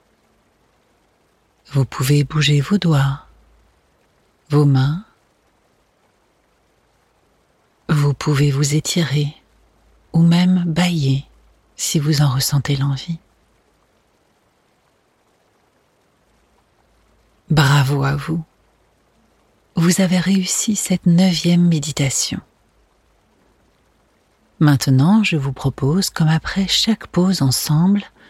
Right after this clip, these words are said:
le rituel de la tasse de thé. C'est un moyen de prolonger dans le quotidien cette petite pause, rien que pour vous. Préparez-le avec plaisir.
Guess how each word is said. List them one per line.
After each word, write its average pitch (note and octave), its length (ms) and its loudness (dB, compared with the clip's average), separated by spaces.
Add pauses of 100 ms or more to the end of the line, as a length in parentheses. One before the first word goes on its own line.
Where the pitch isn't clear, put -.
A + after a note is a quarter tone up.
(680)
le G#3 80 4
rituel F#3+ 640 0
de F#3 100 2
la D3+ 160 2
tasse D3+ 360 -2
de - 100 -8
thé. - 380 -8 (2250)
C'est - 260 -2
un A3+ 80 6
moyen F3+ 460 2
de E3 120 -2
prolonger D3+ 720 0
dans D#3+ 140 0
le C#3 80 0
quotidien C#3+ 720 -4 (760)
cette - 340 -4
petite - 380 -6
pause, C3 560 -2 (240)
rien E3 320 4
que - 120 -6
pour - 220 -8
vous. D#3 240 -10 (2750)
Préparez-le F3 600 0
avec D3+ 260 -2
plaisir. D#3 760 -6